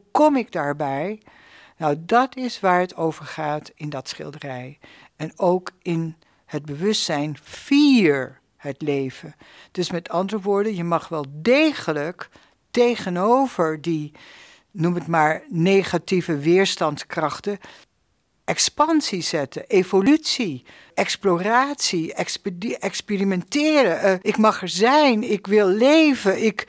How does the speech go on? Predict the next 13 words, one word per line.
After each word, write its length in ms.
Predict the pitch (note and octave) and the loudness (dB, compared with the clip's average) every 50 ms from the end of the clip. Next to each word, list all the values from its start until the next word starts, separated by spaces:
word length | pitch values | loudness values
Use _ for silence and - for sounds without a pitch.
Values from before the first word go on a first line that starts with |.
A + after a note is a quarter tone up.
| - - - - - - - _ | -14 -18 -18 -18 -18 -18 -10 _
ik 220 | - A3 G#3 - | 0 0 0 2
wil 200 | A3 A3+ A3+ A3+ | 4 4 4 4
me 140 | A3 G#3+ G3 | 4 2 2
bewegen, 760 | F3 G3 F#3+ F#3 A#3+ C4 C#4+ D4+ D4 C4+ A#3 - - G#3+ - | 2 2 4 6 6 6 6 4 2 0 0 0 0 0 0
ik 100 | G#3+ - | 0 2
wil 180 | A3 G#3 F#3+ | 2 2 2
ruimte, 680 | F3+ F3 G3 A#3 C4+ D#4 D#4 D4+ C#4 B3 G#3 - A3+ A3 | 4 4 4 6 6 6 6 6 4 0 -2 -4 -4 -6
ik 180 | F#3+ E3+ E3+ | -6 -6 -2
breek 560 | D#3 E3+ F3 F#3+ A3+ C#4+ E4 E4+ D#4 B3 - | 0 0 2 4 4 4 4 4 2 0 0
eruit, 720 | G#3+ F3+ F#3 F#3 - A#3 C#4 D4+ D#4 C#4+ A#3+ F3 D#3+ - - | 0 0 0 0 2 4 6 6 6 6 4 2 0 -2 0
uit 280 | - B3+ C4+ C4 B3 | 2 4 4 4 2
dat 220 | - G3+ F#3 - - | 0 -2 -2 -4 -6
vierkant. 1300 | - - - - E4 E4 D#4 C#4+ C4 F#3+ D3+ - _ _ _ - - B3 G3 E3 C#3+ A#2+ - - - - | -14 -16 -2 2 4 4 4 4 2 -2 -4 -6 _ _ _ 2 2 4 4 2 0 -6 -14 -18 -18 -18